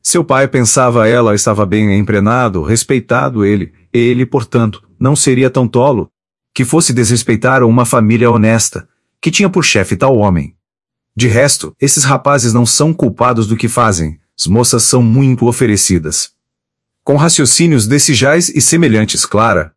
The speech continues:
na ingenuidade de sua idade e com as pretensões que a sua falta de contacto com o mundo e capacidade mental de observar e comparar justificavam,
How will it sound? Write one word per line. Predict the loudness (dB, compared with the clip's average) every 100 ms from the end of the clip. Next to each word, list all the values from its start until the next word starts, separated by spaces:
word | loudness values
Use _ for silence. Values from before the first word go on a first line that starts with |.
| _ _ _ _ -6
na | -2
ingenuidade | 0 2 2 2 2 0 0
de | 0
sua | 0 0
idade | 2 2 0 0 -2
e |
com | 0 0
as | 0
pretensões | 0 -2 0 0 0 2 0 0
que | -2
a |
sua | 0 0 0
falta | 0 -2 0
de | -2
contacto | 0 -2 0 -4 -4 -4
com | 0 2
o |
mundo | 2 2 0 -4 _
e | -4
capacidade | -2 0 -2 0 0 2
mental | 0 0 0 0
de | 0
observar | -2 0 0 0 0 -2 -6 -6
e |
comparar | -2 0 2 0 0
justificavam, | 0 0 -2 -4 -2 -2 0 -4